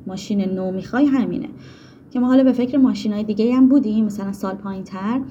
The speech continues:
ولی انقدر ماشین ما توی ایران خراب می‌شد، <laughs> این دویست شیش ما، انقدر ما رو تو جاده گذاشته بود، دیگه گفتیم آقا یه بارم که شده ما ماشین نو بخریم.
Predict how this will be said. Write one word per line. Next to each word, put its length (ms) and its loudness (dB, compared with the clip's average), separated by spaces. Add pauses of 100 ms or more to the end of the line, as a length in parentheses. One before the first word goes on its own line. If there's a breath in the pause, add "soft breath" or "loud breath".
(240 loud breath)
ولی 160 -2
انقدر 400 2
ماشین 380 4
ما 140 -4
توی 180 -6
ایران 380 -4
خراب 520 -4
می‌شد، 600 -4
<laughs> 140 -10
این 160 -8
دویست 400 -6
شیش 180 -2
ما، 400 -4 (400 loud breath)
انقدر 460 8
ما 120 8
رو 100 -2
تو 100 -2
جاده 320 -4
گذاشته 500 -4
بود، 380 2 (800)
دیگه 180 2
گفتیم 220 2
آقا 120 2
یه 160 4
بارم 300 0
که 80 -2
شده 240 -4
ما 100 -2
ماشین 320 -2
نو 140 0
بخریم. 420 -12